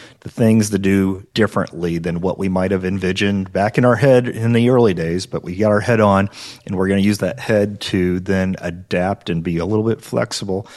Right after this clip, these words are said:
So these arms here, they have the ability to go different directions depending on what life presents us, and having that flexibility in a retirement plan is one of the key elements so that things are not so structured that we can't make twists and turns and reach out and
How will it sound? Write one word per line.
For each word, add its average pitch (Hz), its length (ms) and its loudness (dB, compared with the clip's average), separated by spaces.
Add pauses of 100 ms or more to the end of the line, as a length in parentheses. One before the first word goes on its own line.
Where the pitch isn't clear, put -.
(100)
So - 120 -4
these 165 180 4
arms 143 380 2
here, 135 220 0
they 127 100 2
have 131 180 0
the 135 120 2
ability 123 340 2
to 117 80 -2
go 113 160 0
different 113 360 -2
directions 98 540 -4
depending 104 420 -4
on 98 280 -2
what - 260 -4
life 82 380 -6
presents 78 480 -8
us, - 240 -8 (340)
and 85 140 -6
having 92 320 0
that 82 200 -4
flexibility 87 680 -4
in 82 80 -4
a 80 60 -6
retirement 80 560 -6
plan 78 260 -8
is 76 180 -10
one 80 120 -4
of 78 60 -6
the 73 60 -8
key 90 280 -4
elements 71 400 -6
so - 220 -4
that 76 160 -6 (460)
things 120 220 2
are 101 100 4
not 107 300 2
so - 220 0
structured 78 500 -4
that 80 160 -6
we 80 80 -6
can't - 300 -8
make 76 180 -6
twists - 400 -4
and 78 120 -6
turns 78 540 -2 (100)
and 82 420 -4
reach 90 260 -4
out 82 380 -2
and 82 420 -8